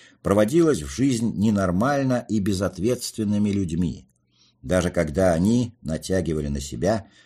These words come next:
социалистические ярлыки и стремились говорить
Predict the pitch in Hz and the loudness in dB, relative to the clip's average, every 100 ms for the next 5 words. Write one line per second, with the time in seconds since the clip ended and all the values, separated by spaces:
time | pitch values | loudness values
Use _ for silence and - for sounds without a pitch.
0 | - 107 110 113 107 104 - 127 123 110 | -10 -4 -2 2 2 0 -2 -4 -2 -6
1 | - 107 98 95 90 101 101 139 113 - | -4 -2 0 0 0 -2 -2 -4 -4 -6
2 | _ _ _ 90 - 95 98 98 85 65 | _ _ _ -4 0 2 4 4 2 -2
3 | 82 78 104 113 - | 0 2 0 -2 -8